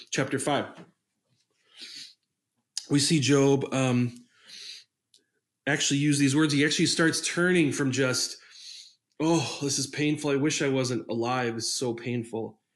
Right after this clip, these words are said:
He starts, uh, turning to thinking, "Why would, why is this happening? Who is God that he would do this?" So in Job five, we hear him say, "Yet man is born to trouble as surely as sparks fly upwards." Sparks fly upwards, uh, from a fire.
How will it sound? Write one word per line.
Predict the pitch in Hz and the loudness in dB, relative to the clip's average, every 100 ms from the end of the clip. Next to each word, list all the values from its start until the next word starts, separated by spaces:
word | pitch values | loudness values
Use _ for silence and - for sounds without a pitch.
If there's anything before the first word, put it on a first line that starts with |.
| _ _ _ _ _ _ | _ _ _ _ _ _
He | _ - | _ -6
starts, | - 135 131 - - _ _ - | -2 -2 -2 -8 -12 _ _ -14
uh, | 113 110 113 - | -10 -8 -10 -10
turning | - 143 139 135 127 117 _ _ _ | -4 -2 0 0 -2 -6 _ _ _
to | 120 | -10
thinking, | 117 131 117 120 110 104 - _ _ _ | -6 -6 -4 -4 -4 -8 -14 _ _ _
"Why | - 135 | -12 -8
would, | 151 123 - _ _ _ | -6 -6 -10 _ _ _
why | - 135 | -12 -6
is | 135 | -4
this | 127 117 | -4 -6
happening? | 131 123 113 | -6 -6 -6
Who | 117 175 | -2 0
is | 175 | -2
God | - 139 127 113 | -4 -6 -4 -4
that | 107 | -4
he | 123 | -2
would | 113 110 | -4 -2
do | 110 | -2
this?" | 107 - - - - - | -2 -4 -8 -14 -14 -6
So | - 147 | 0 2
in | 139 | 4
Job | 143 147 | 4 2
five, | 147 143 143 | 0 0 2
we | 143 | 2
hear | 143 | 2
him | 135 | 2
say, | 131 135 | 2 2
"Yet | 139 131 | 2 2
man | 143 170 | 2 4
is | 180 143 | 2 2
born | 151 156 151 | 0 2 2
to | |
trouble | 127 - 151 156 147 | 0 0 0 2 2
as | 123 | 0
surely | - 151 151 147 | 0 2 2 4
as | 110 110 | 2 0
sparks | - 131 131 | 0 -2 -2
fly | - 120 110 | -4 -4 -4
upwards." | 110 101 95 - - - - | -4 -6 -6 -8 -10 -20 -20
Sparks | - - - 117 110 | -12 -8 -6 -6 -6
fly | - 107 107 107 - _ - - _ - | -6 -2 -2 -4 -8 _ -20 -20 _ -12
upwards, | 113 104 98 95 - - | -8 -4 -4 -4 -6 -6
uh, | 107 95 | -8 -8
from | 98 110 | -8 -8
a | 98 | -8
fire. | - 101 117 147 | -6 -4 -2 -4